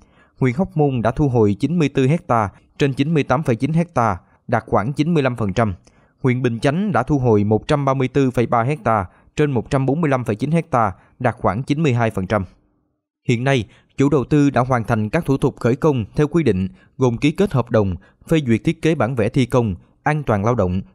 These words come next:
vệ sinh môi trường. Dự án đầu tư xây dựng đường vành đai ba thành phố Hồ Chí Minh có tổng chiều dài bảy mươi sáu phẩy ba ki-lô-mét, đi qua bốn địa phương:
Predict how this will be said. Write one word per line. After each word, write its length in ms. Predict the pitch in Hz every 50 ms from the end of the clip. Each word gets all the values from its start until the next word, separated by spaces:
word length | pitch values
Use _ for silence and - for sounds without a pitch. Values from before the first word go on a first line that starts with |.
| _
vệ 140 | - 117 110
sinh 180 | 104 - 143 135
môi 140 | 131 131 123
trường. 280 | - 117 104 95 87 80 _ _ _ _ _ _ _ _ _ _ _ -
Dự 120 | 127 123
án 220 | 123 110 135 180 190
đầu 160 | 151 127 117
tư 200 | 117 156 151 151
xây 160 | 143 - 165
dựng 220 | 147 117 98 101 113
đường 180 | 120 113 107
vành 140 | 110 107 107
đai 120 | 117 123
ba 220 | 127 127 123 120 120
thành 200 | 120 123 107 92
phố 180 | - 123 143
Hồ 180 | 175 170 127 98
Chí 140 | 92 135 135
Minh 220 | 135 127 117 98 - - _ _ -
có 120 | - 135
tổng 200 | 160 - 117 101
chiều 160 | 127 - 123 110
dài 280 | 110 110 101 101 98
bảy 140 | 90 - 113
mươi 140 | 123 139 120
sáu 140 | - 147 147
phẩy 140 | - 135
ba 200 | 123 123 117 113
ki-lô-mét, 460 | 110 - - 120 107 101 110 131 175 - - - - _ _ -
đi 140 | 139 139 127
qua 220 | - 135 123 120 117
bốn 200 | 120 127 131 160
địa 120 | 113 95
phương: 280 | - - 123 117 104